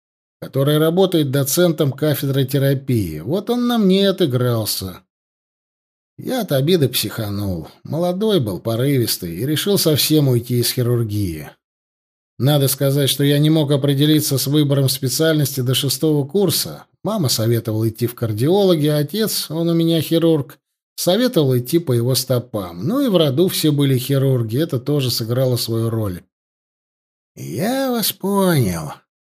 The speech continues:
перебил Ростислав Германович. «Превратности судьбы вынуждали вас к переменам».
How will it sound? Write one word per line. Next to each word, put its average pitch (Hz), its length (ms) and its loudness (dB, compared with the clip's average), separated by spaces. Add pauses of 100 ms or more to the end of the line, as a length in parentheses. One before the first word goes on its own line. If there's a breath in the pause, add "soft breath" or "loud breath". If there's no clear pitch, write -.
(120)
перебил 135 580 2
Ростислав 120 680 -2
Германович. 85 760 -4 (640)
«Превратности 110 800 -6
судьбы 262 720 -2
вынуждали 185 760 0
вас 131 340 0
к - 60 -20
переменам». 101 800 -6